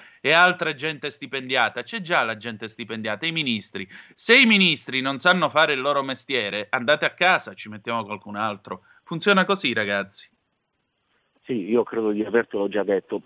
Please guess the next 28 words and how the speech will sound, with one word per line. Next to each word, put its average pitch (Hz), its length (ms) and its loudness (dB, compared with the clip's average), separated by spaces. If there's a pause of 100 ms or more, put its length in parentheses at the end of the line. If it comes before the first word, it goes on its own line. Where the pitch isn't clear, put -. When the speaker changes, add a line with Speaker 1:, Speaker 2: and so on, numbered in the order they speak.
(140)
Speaker 2:
Mm, 117 120 -4 (100)
per 117 440 0
dare 120 260 0
un, 110 260 0
la 107 100 4
misura, 101 840 0 (120)
eh, 82 360 -8 (220)
del, 98 580 2 (640)
ehm, 80 1120 -8
del 104 180 2
nanismo 101 600 0
di 82 100 -12
questo - 300 -10
governo, 87 640 0
basti - 260 -10
pensare 90 580 -2
che 101 280 -2 (260)
per 107 120 2
affrontare 131 720 -2
il, 117 340 0
eh, - 420 -10 (300)
virus, 95 400 0 (160)
il 92 140 -10
coronavirus, 95 880 0 (1000)
nella 120 600 2
C - 180 -6
T 123 280 0 (100)
S 90 240 -2